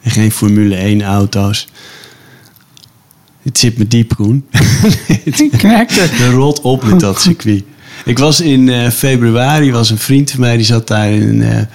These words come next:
Speaker 1: in een vakantiehuisje. En, eh, ik ging daar met mijn dochter bij hen op bezoek. En wij gingen samen twaalf kilometer door de duinen. En dan ligt er in één keer daar dat circuit. En ik vond het zo'n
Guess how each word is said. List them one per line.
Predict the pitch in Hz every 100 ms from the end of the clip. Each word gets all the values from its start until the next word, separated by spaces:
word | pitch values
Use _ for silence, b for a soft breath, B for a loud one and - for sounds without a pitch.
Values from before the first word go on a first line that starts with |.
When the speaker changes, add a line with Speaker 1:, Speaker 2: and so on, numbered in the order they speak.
| B B B B B B
Speaker 1:
in | 117
een | 107
vakantiehuisje. | - 120 139 - 117 110 113 113 - 113
En, | 110 104 107
eh, | 104 104 104 139
ik | 135 131
ging | - 110
daar | 107
met | 107
mijn | 101 101
dochter | 113 - -
bij | 104
hen | 101 101 101
op | 117
bezoek. | 131 131 131
En | 117
wij | 110 107
gingen | 107 107
samen | - 107 104 107
twaalf | - 113 104 110
kilometer | - 123 120 117 117 127 113 B B B B -
door | 113
de | 107
duinen. | 101 110 117 123 123 120 - _ B B B -
En | - 123
dan | 120 117 -
ligt | - 123 131 -
er | 123
in | 120
één | 135
keer | 131 117
daar | 110 110 110
dat | 110 107
circuit. | - - 104 - 156 101 - _ _ -
En | 120
ik | 113
vond | - 131
het | 113 -
zo'n | 147 156 170